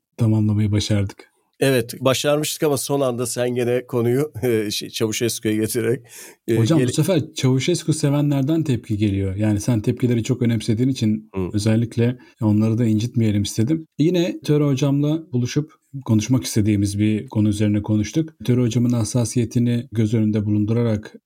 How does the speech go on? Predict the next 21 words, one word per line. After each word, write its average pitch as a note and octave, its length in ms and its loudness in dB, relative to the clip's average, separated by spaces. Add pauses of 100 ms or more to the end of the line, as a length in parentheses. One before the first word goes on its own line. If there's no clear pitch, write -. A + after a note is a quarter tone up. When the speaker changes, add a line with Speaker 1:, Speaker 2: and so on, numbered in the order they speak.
(140)
Speaker 1:
burada A#2+ 420 2 (120)
söylediklerimizin A#2 960 0 (120)
hani G#2+ 280 2
şey B2+ 340 0
diyorlar, C3 260 2
yatırım A#2 380 0
tavsiyesi A2 580 0
değildir G#2+ 520 0 (240)
diye. C3 300 0
Bu B2 380 0
işte A2+ 320 0 (100)
bilimsel, A#2 600 0
akademik A2 400 0
tavsiye G#2+ 460 0
değildir A#2 400 0
burada G#2 180 0
söylediklerimiz. A2 760 -2 (220)
Biz D#3 180 2
burada C#3 200 2
sadece B2 340 0
kendi B2 600 0